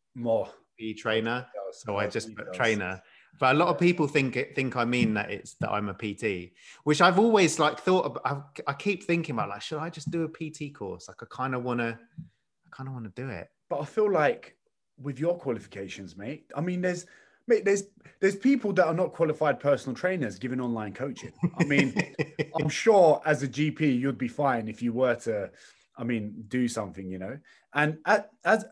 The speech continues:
Speaker 1: what does it take to become a G P? What does it take to become a doctor? Like,
Speaker 2: So
Speaker 1: I actually, I actually don't know the process.
Speaker 2: Okay, so it, it's, it's a lot, a lot of, it's often misunderstood actually what you do, 'cause a lot of people think if you don't specialize in something, then you're automatically a G P, but that's actually wrong.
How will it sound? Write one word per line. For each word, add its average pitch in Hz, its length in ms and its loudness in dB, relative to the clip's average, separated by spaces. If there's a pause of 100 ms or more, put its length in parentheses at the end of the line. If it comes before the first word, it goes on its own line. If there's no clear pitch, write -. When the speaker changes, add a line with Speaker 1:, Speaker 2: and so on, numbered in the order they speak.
(140)
Speaker 1:
what 240 160 2
does 330 100 -6
it - 60 -8
take 240 160 4
to - 80 -8
become 123 440 -4 (440)
a 117 80 -8
G 107 200 -8
P? - 140 -18
What 160 140 0
does 196 100 -8
it - 40 -12
take 165 180 -2
to - 80 -14
become 127 320 -6
a 95 260 -8
doctor? - 380 -12 (180)
Like, 95 180 -14
Speaker 2:
So 165 100 4
Speaker 1:
I 160 140 10
actually, 165 220 2
I 185 140 6
actually 160 180 2
don't 147 160 6
know 151 160 6
the 120 80 -2
process. - 560 0 (420)
Speaker 2:
Okay, 127 300 2
so 143 120 2
it, 147 100 4 (280)
it's, - 380 0 (180)
it's 196 520 0
a 180 60 6
lot, 202 340 6
a 170 80 6
lot 170 260 4
of, 156 220 -2
it's 170 240 -4
often 175 260 4
misunderstood 139 580 4
actually 107 320 -2
what 113 200 -2
you 113 100 -2
do, 110 220 0
'cause 113 160 -6
a 123 60 0
lot 143 120 2
of 135 60 -8
people 135 260 -4
think 117 260 0
if 117 120 -4
you 147 100 0
don't 135 420 2
specialize 110 580 0
in 104 80 -4
something, 104 340 -4
then 110 180 0
you're 110 140 0
automatically 113 640 -6
a - 20 -8
G 101 220 -8
P, 101 240 -10
but 107 160 -12
that's 113 240 -2
actually 107 380 -4
wrong. 101 420 -2